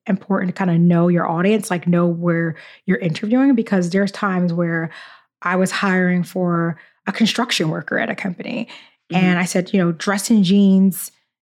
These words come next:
Speaker 1: and something comfortable and put sneakers on, 'cause we're gonna be walking through a construction site."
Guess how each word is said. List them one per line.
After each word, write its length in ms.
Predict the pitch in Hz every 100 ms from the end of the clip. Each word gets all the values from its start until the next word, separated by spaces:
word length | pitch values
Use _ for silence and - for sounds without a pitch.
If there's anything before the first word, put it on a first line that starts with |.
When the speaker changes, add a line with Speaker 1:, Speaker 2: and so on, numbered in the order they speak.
| _ _
Speaker 1:
and 380 | 185 185 185 180
something 260 | - 202 220
comfortable 480 | 226 262 196 - 170
and 100 | 170
put 160 | 196 190
sneakers 320 | 254 285 175
on, 120 | 165
'cause 100 | 160
we're 60 | 196
gonna 140 | 220
be 120 | 202
walking 520 | 185 165 180 208 208 196
through 220 | 202 202
a 40 |
construction 600 | 202 190 - 220 - 185
site." 360 | - 175 -